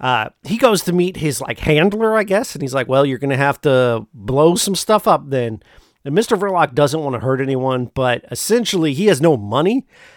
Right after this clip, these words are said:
So that was the whole subplot of, like, him trying to pay back the patrons after the power goes out at this theater, is that they don't have any money. And so he's just doing these sort of odd jobs for this group,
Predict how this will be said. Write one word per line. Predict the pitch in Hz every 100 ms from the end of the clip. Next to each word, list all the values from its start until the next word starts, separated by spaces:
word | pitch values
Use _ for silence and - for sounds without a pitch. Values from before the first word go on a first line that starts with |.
| _
So | - 175
that | 156 190
was | 185
the | 190
whole | 185 180
subplot | - - 156 107 123 113 107
of, | 101
like, | 120 107 -
him | 147 139
trying | 120 135 120
to | 107 _ _ _ _
pay | 156 143
back | 127 123
the | -
patrons | - 135 139 135 123 110 -
after | - 117 - 110
the |
power | - 131 127
goes | 110 107
out | 117 107
at | 117
this | -
theater, | - 151 127 113 - - - - _ _ _
is | - 143 117
that | 131
they | 151
don't | 160 185
have | 175
any | 139
money. | 156 185 - - _ _ -
And | 131 127 120
so | - 131
he's | 135 110
just | 143 - 123
doing | 160 170 143
these | 131 -
sort | 147
of | 120 -
odd | 131 135 127
jobs | 101 127 123 117
for | - 127
this | 120 113 - - _ _ _ _ _ _ - -
group, | - 123 147 -